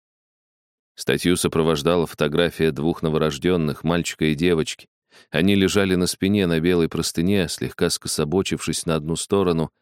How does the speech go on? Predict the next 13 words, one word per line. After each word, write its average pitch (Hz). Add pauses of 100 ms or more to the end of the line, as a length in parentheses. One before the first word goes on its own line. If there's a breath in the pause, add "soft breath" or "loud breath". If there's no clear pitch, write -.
(300)
и -
со 90
склоненными 92
в -
ту 95
же 82
сторону 87
головами, 85 (260)
как 95
часто 92
случается 85
с -
младенцами, 87